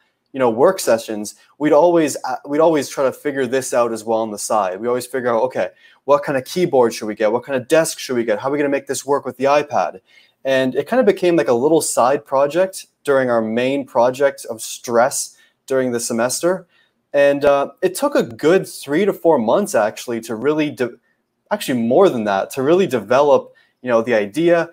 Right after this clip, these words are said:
how to make it work, find the components, and, uh,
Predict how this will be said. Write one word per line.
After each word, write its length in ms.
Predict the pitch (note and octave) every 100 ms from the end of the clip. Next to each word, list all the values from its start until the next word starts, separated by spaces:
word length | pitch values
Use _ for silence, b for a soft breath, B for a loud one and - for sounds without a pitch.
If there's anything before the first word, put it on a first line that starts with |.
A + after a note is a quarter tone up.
| _
how 140 | - B2+
to 60 |
make 200 | A#2 A2+
it 140 | F#2+ F#2
work, 320 | C3+ D#3 D3+
find 220 | C3 A#2+
the 60 | A#2
components, 760 | G#2+ - D3+ D#3 D#3 D#3 - b b _ -
and, 360 | D3 C#3+ C#3+ C#3
uh, 400 | C#3 C3+ C3+